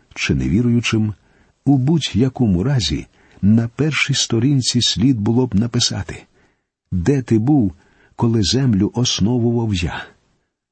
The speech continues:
Розкажи, якщо маєш розуміння». Де були ви?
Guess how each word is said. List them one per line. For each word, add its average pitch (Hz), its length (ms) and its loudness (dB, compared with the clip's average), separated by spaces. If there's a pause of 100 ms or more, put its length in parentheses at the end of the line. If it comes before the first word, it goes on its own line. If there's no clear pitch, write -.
Розкажи, 120 680 -2 (680)
якщо 82 380 -2
маєш 71 420 -4
розуміння». 82 680 -4 (880)
Де 117 320 2
були 127 400 6
ви? 101 260 2